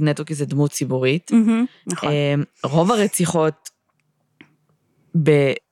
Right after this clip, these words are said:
Speaker 1: את יודעת, בדמויות ציבוריות זה כאילו, זה פוליטי לגמרי, לא
Speaker 2: נכון.
Speaker 1: פיוד, זה קנדי, רבין, אה, את יודעת.
Speaker 2: לגמרי.
Speaker 1: נטו כדי לנטרל איזושהי דמות, לנטרל איזושהי אג'נדה,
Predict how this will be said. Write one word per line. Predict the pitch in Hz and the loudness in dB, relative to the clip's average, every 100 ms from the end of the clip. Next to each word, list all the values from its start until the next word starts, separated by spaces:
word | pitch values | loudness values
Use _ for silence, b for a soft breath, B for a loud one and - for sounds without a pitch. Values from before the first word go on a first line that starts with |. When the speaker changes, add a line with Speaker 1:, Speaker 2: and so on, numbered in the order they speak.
| - | -14
Speaker 1:
את | - | -4
יודעת, | 151 151 139 | 0 2 0
בדמויות | 135 139 147 147 | -2 0 2 0
ציבוריות | - 170 143 139 143 | -2 -2 0 0 0
זה | 143 147 | -4 -10
כאילו, | 135 135 | -10 -10
זה | 156 139 143 131 _ - | -6 0 0 0 _ -6
פוליטי | 147 147 170 - | 0 2 2 0
לגמרי, | 131 135 131 127 131 143 | 0 0 -2 -2 -2 -4
לא | 156 135 | 0 2
Speaker 2:
נכון. | 147 | 2
Speaker 1:
פיוד, | - - 151 147 147 123 | -2 -4 0 2 0 -4
זה | - - - - | -12 -14 -16 -8
קנדי, | - 143 185 214 | 0 4 4 4
רבין, | 143 139 165 185 165 151 | 0 -2 0 0 2 0
אה, | 139 131 | -2 -4
את | 131 | -4
יודעת. | 143 131 - _ b b | -4 -4 -8 _ b b
Speaker 2:
לגמרי. | - 170 190 156 - _ - | -8 -4 -4 -4 -8 _ -2
Speaker 1:
נטו | 156 185 | 2 4
כדי | 196 170 | 2 2
לנטרל | 156 151 170 170 | 2 0 0 -2
איזושהי | 160 143 151 | -2 -2 -4
דמות, | 131 170 196 175 | 0 0 2 0
לנטרל | 151 160 | -2 -2
איזושהי | 165 147 - 143 | -2 -2 -2 -2
אג'נדה, | 139 156 190 196 196 196 | 0 -2 0 -2 -2 -4